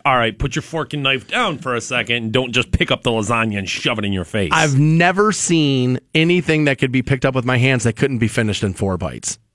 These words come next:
Speaker 2: And so, like, yes, I feel
Speaker 1: Okay.
Speaker 2: like, I feel like,
Speaker 1: All right.
Speaker 2: you know, on the plate, deep,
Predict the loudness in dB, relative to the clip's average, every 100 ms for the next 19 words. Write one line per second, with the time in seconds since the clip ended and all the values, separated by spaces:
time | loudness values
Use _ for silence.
0 | _ _ -2 0 2 0 2 2 0 2
1 | 0 0 -2 -4 -2 2 2 2 2 -2
2 | -2 -4 -2 -2 0 0 0 -2 -4 -4
3 | 0 2 4 2 2 0 2 -2 -4 0
4 | 2 2 -2 -2 -2 -2